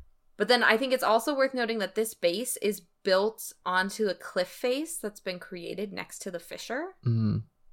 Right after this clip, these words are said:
Speaker 1: So, um, if you skip forward just a little bit, then you can see there's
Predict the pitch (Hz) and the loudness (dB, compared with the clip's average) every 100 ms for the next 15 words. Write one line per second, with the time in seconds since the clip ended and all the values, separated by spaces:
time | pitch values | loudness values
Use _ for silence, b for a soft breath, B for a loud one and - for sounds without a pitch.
0 | - _ _ - - - 214 190 180 175 | -20 _ _ -20 -14 -2 2 6 6 4
1 | - 175 170 165 - 180 - 190 185 175 | 2 0 0 -4 -4 -4 -4 -10 -10 -12
2 | - - - - 226 - 214 208 190 - | -18 -16 -10 -6 -4 -2 -2 -2 -4 -10
3 | 180 175 190 196 190 165 156 - 170 175 | -10 -6 -4 -4 -4 -4 -4 -4 -6 -4
4 | 180 - 185 - 196 190 170 165 - | -10 -10 -10 -8 -6 -2 -2 -4 -8